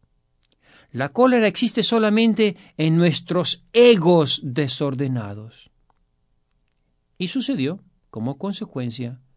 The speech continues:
que nosotros, los pobres descendientes de Adán, hemos tomado en nosotros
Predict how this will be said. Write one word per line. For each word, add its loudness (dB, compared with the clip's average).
que 0
nosotros, -2
los -4
pobres 0
descendientes 0
de 0
Adán, -2
hemos 2
tomado 2
en 2
nosotros -2